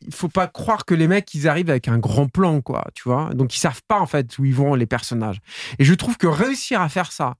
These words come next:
le commencer comme ça, le faire évoluer comme ça et le terminer comme ça, c'est un vrai beau tour de force d'écriture, je trouve. Vraiment, j'ai beaucoup d'admiration, moi, pour ces, ces,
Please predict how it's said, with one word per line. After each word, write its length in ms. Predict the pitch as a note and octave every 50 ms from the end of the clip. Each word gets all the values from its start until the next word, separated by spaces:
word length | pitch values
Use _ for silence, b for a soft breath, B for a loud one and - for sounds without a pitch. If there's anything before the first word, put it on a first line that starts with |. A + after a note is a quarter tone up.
| _ _ _ _ _ _ _ _
le 120 | D#3+ D3
commencer 480 | D3+ - A#3 A#3+ A3+ A3+ G#3 - - G#3
comme 220 | - G3 F3 E3+
ça, 160 | - - C#3 C3+
le 100 | C#3+ C3+
faire 220 | - - C#4 C4+
évoluer 240 | A#3+ A#3 G#3+ F#3 F3
comme 160 | - F#3 E3
ça 100 | - D#3+
et 60 | D3+
le 100 | D#3 F3
terminer 400 | F3+ - B3 G#3+ A3 G#3 G3+ G3
comme 160 | - F#3+ F3
ça, 220 | D#3 D#3 F#3+ - -
c'est 180 | B2 - - C3+
un 100 | G#2+ A2+
vrai 340 | A2+ B2+ C3 C#3+ E3 D#3+ C#3+
beau 300 | C#3+ C3 C#3 D#3 D3+ C#3+ -
tour 200 | - E3+ D#3 D3
de 100 | C3+ C3
force 320 | A#2 - - B2+ C3+ C#3
d'écriture, 480 | C3 C3 - - - C3+ - - - C3
je 80 | C3
trouve. 220 | C#3 - - - C3+
Vraiment, 320 | C#3+ D#3+ F3+ F#3 F#3 F3
j'ai 160 | C#3+ C#3 C3+
beaucoup 300 | B2+ B2+ C#3 D#3+ D#3 -
d'admiration, 500 | E3+ D#3+ D3+ D3 D3 C3+ C3 B2 - -
moi, 160 | B2+ B2+ B2+ A#2+
pour 160 | - B2 A#2
ces, 200 | - - A#2+ B2
ces, 220 | C3 - - -